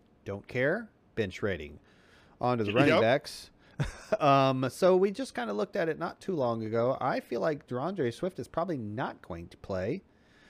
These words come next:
Speaker 1: Um,
Speaker 2: I'm gonna flip a
Speaker 1: I
Speaker 2: coin and we'll see what happens.
Speaker 1: Yeah, I had a tweet pulled up for that earlier. No, have nothing now. It doesn't mac-, make, make a
Speaker 2: Hey,
Speaker 1: difference.
Speaker 2: hey,
Speaker 1: Uh,
Speaker 2: Chris, real quick.
Speaker 1: yep.
Speaker 2: Um,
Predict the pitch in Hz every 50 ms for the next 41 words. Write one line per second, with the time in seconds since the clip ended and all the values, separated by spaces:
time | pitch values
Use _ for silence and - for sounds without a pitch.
0 | - - - - - - - _ _ _ _ _ _ - - 113 113 110 107 107
1 | 107 107 104 104 101 - 277 302 285 220 - - 190 170 165 156 117 - 160 147
2 | 151 139 123 117 117 117 117 113 107 107 113 127 123 123 127 120 - - 123 120
3 | 117 113 110 104 117 120 117 107 - 95 92 95 98 95 - - - - _ _
4 | _ _ - 110 104 107 113 117 - 135 147 165 151 135 156 185 190 180 - -
5 | - 180 214 - - - 160 165 170 180 - - - 170 170 175 180 - - 156
6 | 165 180 196 208 214 220 214 180 123 104 104 107 104 104 110 104 95 98 95 95
7 | - - 95 92 92 95 95 95 98 101 98 117 107 95 - 107 101 101 101 -
8 | - - 120 110 107 107 - - 123 113 110 107 - 107 92 - - 120 - -
9 | 113 107 104 98 - - - - 165 214 - 208 233 226 226 - - - 196 220
10 | 214 208 - 160 135 - - - - 113 139 143 135 131 120